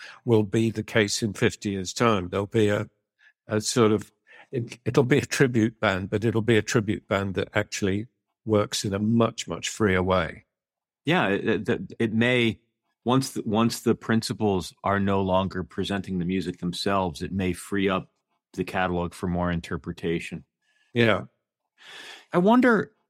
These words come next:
Speaker 2: when you were building the set lists for, for, for this band, was there ever a temptation to, I mean, you've been very sort of disciplined about the, the cutoff. I don't think anybody would fault you if you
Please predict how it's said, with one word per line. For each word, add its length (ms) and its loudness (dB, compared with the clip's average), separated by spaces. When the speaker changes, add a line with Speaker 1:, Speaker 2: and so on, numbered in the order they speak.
Speaker 2:
when 180 4
you 120 6
were 120 6
building 540 4
the 100 0
set 320 -2
lists 320 -4
for, 360 -2
for, 480 0
for 140 -4
this 200 -2
band, 460 -4
was 200 4
there 300 2
ever 340 4
a 60 2
temptation 840 2
to, 560 4
I 80 2
mean, 160 4
you've 160 2
been 160 4
very 460 4
sort 220 2
of 140 -6
disciplined 520 0
about 340 0
the, 180 -2
the 80 -2
cutoff. 800 -2
I 80 0
don't 120 4
think 140 2
anybody 320 4
would 140 4
fault 360 0
you 180 4
if 140 -2
you 360 -2